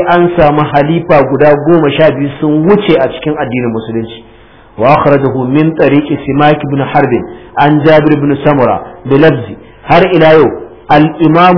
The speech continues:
ainihin wato Muslim ya ƙara fitar da wannan riwaya ta hanyar Jabir dan Samura, har ila yau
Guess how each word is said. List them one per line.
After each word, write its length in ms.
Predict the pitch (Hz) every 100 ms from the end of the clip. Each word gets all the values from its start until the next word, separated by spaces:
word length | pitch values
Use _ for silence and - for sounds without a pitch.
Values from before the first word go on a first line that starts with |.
| 175
ainihin 520 | 170 165 170 165 175
wato 380 | 175 165 151 151
Muslim 420 | 139 160 143 117 - - -
ya 160 | 151
ƙara 300 | 165 180 175 151
fitar 280 | 147 170
da 100 | 165
wannan 320 | 160 165 160 139
riwaya 520 | 139 151 165 156 151 151 - -
ta 140 | - 165
hanyar 320 | 170 165 139
Jabir 300 | 156 160 160
dan 220 | 151 151
Samura, 300 | 156 151 147 - _ _ _ _
har 180 | 143 156
ila 180 | 160 156
yau 160 | 156